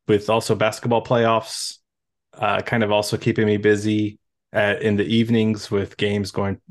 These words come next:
you know, some games going past midnight, but nothing wrong with, uh, dozing off to basketball.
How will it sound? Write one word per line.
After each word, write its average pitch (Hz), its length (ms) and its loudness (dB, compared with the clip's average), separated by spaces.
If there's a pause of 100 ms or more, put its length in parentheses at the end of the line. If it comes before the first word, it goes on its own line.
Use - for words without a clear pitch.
(100)
you 104 100 -6
know, - 120 -6
some 104 220 -4
games 101 220 -2
going 98 240 -4
past - 300 -4
midnight, 101 500 -2
but 95 200 -4 (500)
nothing 113 300 2
wrong 104 360 2
with, 104 320 0
uh, 101 140 0
dozing 104 460 0
off 104 200 -4
to 110 120 -6
basketball. - 640 -6